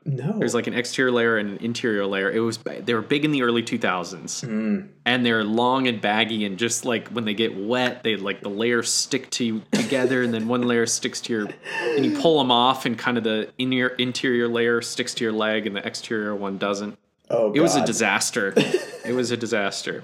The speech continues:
Speaker 2: but
Speaker 1: I feel like, you know, if there was ever a period where Ted Cruz felt good in a swimsuit, it was probably those early two thousands. So, um, I'm sure
Speaker 2: <laughs>
Speaker 1: knowing him, he probably feels great in a swimsuit still today. But,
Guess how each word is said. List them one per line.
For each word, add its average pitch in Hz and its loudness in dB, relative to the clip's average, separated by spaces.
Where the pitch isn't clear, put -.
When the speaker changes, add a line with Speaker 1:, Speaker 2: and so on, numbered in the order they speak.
Speaker 2:
but 101 -2
Speaker 1:
I 143 4
feel 156 4
like, 170 2
you 143 2
know, 110 2
if 143 -2
there 147 6
was 131 4
ever 139 6
a - 0
period 120 4
where 101 4
Ted 104 -2
Cruz 101 -2
felt - 0
good 104 2
in 95 -2
a 95 -4
swimsuit, 113 -2
it 64 -2
was - -4
probably - 2
those 98 0
early 85 -2
two 110 -6
thousands. 73 -6
So, - -6
um, 71 -12
I'm - 0
sure - 0
Speaker 2:
<laughs> - -14
Speaker 1:
knowing 110 -2
him, 104 -2
he 90 -4
probably - -6
feels - -4
great - -4
in - -12
a - -12
swimsuit - -4
still 135 -6
today. - -10
But, - -12